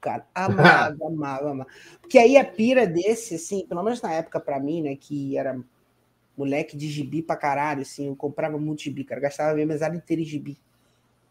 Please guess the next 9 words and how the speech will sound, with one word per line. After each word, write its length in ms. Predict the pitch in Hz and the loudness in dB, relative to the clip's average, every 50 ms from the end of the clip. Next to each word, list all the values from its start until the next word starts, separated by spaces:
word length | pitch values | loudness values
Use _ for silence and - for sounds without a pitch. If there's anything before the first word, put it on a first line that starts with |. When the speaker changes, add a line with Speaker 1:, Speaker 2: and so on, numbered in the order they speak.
| _ _ _ _ _ _ _ | _ _ _ _ _ _ _
Speaker 1:
Era, 300 | - 175 190 220 247 - | 2 4 4 4 4 4
era 160 | - 185 185 | 4 4 4
ser 200 | 214 - - 220 | 2 2 2 2
os 120 | 196 220 - | 2 2 2
personagens 540 | - 226 226 226 - 285 240 190 196 190 - | 0 0 0 2 0 0 0 0 -2 -4 -2
que 80 | - | -2
já 80 | 226 233 | 0 0
existiam, 480 | 233 294 339 - - - 196 175 151 | 0 -2 -6 -10 -8 -4 -2 -2 -2
né? 220 | 143 147 143 147 | -2 -2 -4 -6